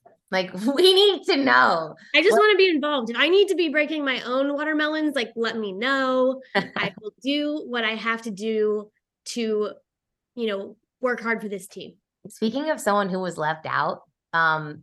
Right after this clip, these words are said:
Speaker 1: I think this has only happened, I was listening to our dear friend Davey Helms. Um, I'm
Speaker 2: Mm-hmm.
Speaker 1: pretty sure this has only happened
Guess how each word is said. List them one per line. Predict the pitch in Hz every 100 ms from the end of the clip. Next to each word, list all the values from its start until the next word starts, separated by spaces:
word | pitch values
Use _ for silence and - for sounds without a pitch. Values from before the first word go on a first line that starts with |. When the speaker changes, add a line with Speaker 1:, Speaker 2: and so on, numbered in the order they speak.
| _ -
Speaker 1:
I | 180
think | 190 214
this | 233
has | 240
only | 202 190
happened, | 165 151 151 170 175
I | 170 170
was | 165 165
listening | 170 185 196 196
to | 185 185 170
our | 165 - 160 160
dear | 151 156 156
friend | 165 156 156
Davey | 147 147 147
Helms. | 139 139 151 196 196 - _ _ _ _ _ -
Um, | 185
I'm | 180 254 247
Speaker 2:
Mm-hmm. |
Speaker 1:
pretty | 226 208
sure | - 226
this |
has | 233
only | 208 190
happened | 180 180 170